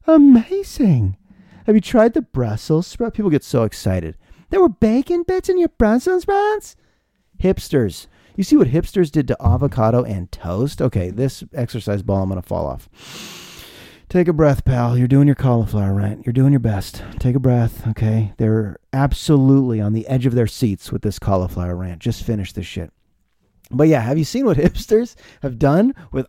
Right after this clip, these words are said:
avocado and toast? And now it's fifteen bucks 'cause they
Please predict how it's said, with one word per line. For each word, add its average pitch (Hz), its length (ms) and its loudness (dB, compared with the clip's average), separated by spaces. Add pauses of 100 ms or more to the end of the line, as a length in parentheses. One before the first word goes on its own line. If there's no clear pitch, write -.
avocado 160 520 0
and 135 160 0
toast? 180 520 0
And 139 100 -4
now 135 140 2
it's - 120 -4
fifteen 160 440 -2
bucks 120 540 -4 (760)
'cause 127 180 -2
they 120 180 2